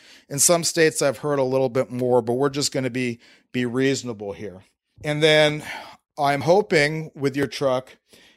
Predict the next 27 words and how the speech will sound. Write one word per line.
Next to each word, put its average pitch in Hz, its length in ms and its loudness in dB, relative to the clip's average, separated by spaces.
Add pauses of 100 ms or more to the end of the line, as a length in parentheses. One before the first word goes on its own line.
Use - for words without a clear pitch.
(100)
you're 139 160 -6
gonna 139 180 -4
set 135 240 0
aside 131 460 4
at 131 200 2
least 233 440 0
a 147 60 -2
thousand 135 540 0
dollars 127 360 0
a 123 40 -6
month 120 280 -4
for - 140 -12
maintenance, 120 600 -2
'cause, 123 460 0 (380)
I 160 40 -6
mean, 151 300 0
you, 131 200 -4
you're 123 200 -4
gonna 147 120 -2
be 160 60 2
driving 160 280 4
that 156 160 2
truck, 180 240 2
it's - 100 -8
gonna 160 160 0
break 156 240 2
sometimes, 110 580 -6